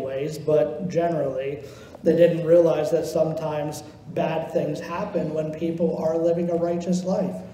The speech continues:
That's the result of a fallen world that we live in. And then these people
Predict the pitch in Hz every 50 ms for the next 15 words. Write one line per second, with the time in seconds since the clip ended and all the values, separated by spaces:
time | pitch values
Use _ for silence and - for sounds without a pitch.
0 | - - - - - - - 156 156 156 156 156 160 - 165 165 165 165 160 160
1 | 156 143 156 156 156 156 156 156 151 147 - 170 156 151 151 151 151 147 143 151
2 | 151 151 151 151 - 147 151 - - 147 143 143 160 180 208 - - - - -
3 | - - - - - - - - - - - - - - - - - - 160 156
4 | 160 170 175 180 180 170 165 156 - - - 180 165 - - 160 151